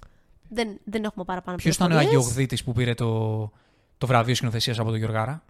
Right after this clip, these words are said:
Speaker 2: Ποιος είναι;
Speaker 1: Για να δούμε, για να δούμε. Ο Ματέο Γκαρόνε για το Ιο
Speaker 2: Ποιος
Speaker 1: Καπιτάνο.
Speaker 2: Γκαρόνε; Έλα τώρα. Έλα, Γκαρόνε. Έλα, τι είναι αυτά;
Speaker 1: Η οποία ήταν η ταινία που έκανε πρεμιέρα στο φεστιβάλ, το οποίο νομίζω ότι είναι και σχετικά short, δηλαδή πρέπει να ήταν κάτι σε φάση μία ώρα.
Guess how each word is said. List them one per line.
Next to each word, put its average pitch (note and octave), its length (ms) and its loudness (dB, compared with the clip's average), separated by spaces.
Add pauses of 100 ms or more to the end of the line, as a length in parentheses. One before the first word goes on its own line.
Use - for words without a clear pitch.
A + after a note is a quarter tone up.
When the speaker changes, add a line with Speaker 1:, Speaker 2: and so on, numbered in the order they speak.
(380)
Speaker 2:
Ποιος - 240 0
είναι; C#3 100 0
Speaker 1:
Για G3+ 100 2
να F#3+ 120 -2
δούμε, F#3 180 -6
για F#3+ 100 -8
να F#3 80 -10
δούμε. F#3 240 -8 (360)
Ο C4 120 0
Ματέο D4 540 4
Γκαρόνε A#3 600 0 (360)
για B3+ 200 -2
το C4+ 180 4
Ιο C4+ 180 2
Speaker 2:
Ποιος - 280 2
Speaker 1:
Καπιτάνο. A2+ 320 4
Speaker 2:
Γκαρόνε; G3+ 320 -4 (400)
Έλα E3 360 8
τώρα. G#2+ 520 0 (260)
Έλα, F#3+ 320 10
Γκαρόνε. A#2+ 680 4
Έλα, F#3 240 6
τι - 80 0
είναι A3+ 100 8
αυτά; A2 340 2
Speaker 1:
Η B3+ 80 8
οποία B3+ 200 6
ήταν E4 180 6 (200)
η B3 100 -4
ταινία B3+ 300 2
που D4+ 140 2
έκανε D4+ 400 2
πρεμιέρα A#3+ 520 2
στο - 140 -8
φεστιβάλ, F3+ 540 -8 (320)
το - 80 -4
οποίο C4 100 2
νομίζω D#4 260 4
ότι F4 100 0
είναι F4 80 2
και F#4 140 0
σχετικά - 380 2
short, D4+ 260 6
δηλαδή A3 180 0
πρέπει C4 100 0
να B3+ 60 -4
ήταν B3+ 140 -4
κάτι C4 160 -6
σε - 60 -12
φάση C#4 240 -2
μία A#3+ 280 0
ώρα. G#3 360 -2